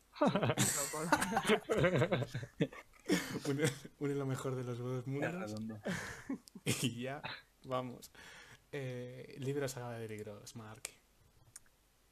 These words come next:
Speaker 1: Pues con una saga, El Señor de los Anillos.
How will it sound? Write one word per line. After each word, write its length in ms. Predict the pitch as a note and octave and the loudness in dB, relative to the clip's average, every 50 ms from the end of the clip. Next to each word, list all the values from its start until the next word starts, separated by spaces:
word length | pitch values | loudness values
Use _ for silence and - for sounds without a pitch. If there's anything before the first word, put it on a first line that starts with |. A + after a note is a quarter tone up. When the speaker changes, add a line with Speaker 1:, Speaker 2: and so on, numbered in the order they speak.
| _ _ _ _ _ | _ _ _ _ _
Speaker 1:
Pues 340 | - D3+ D3 D3 C#3+ - - | -8 -6 -6 -6 -8 -12 -12
con 160 | - - D#3 D3 | -8 -6 -6 -4
una 200 | D3 D#3 D3+ - | -4 -4 -6 -6
saga, 580 | - - E3+ F3 F#3 G3 G#3 G#3+ G#3+ G3+ D#3+ C#3 | -4 -4 -4 -2 -2 -2 -2 0 0 0 0 -2
El 100 | C#3 C3+ | -4 -4
Señor 280 | - C#3 C#3 C3+ C3+ | -6 -8 -8 -6 -6
de 60 | C3 | -6
los 260 | B2 A#2+ B2+ B2 - B2+ | -6 -8 -8 -10 -12 -12
Anillos. 380 | B2+ D3 D#3+ F3+ G#3 A3+ C4 | -10 -10 -10 -8 -10 -12 -12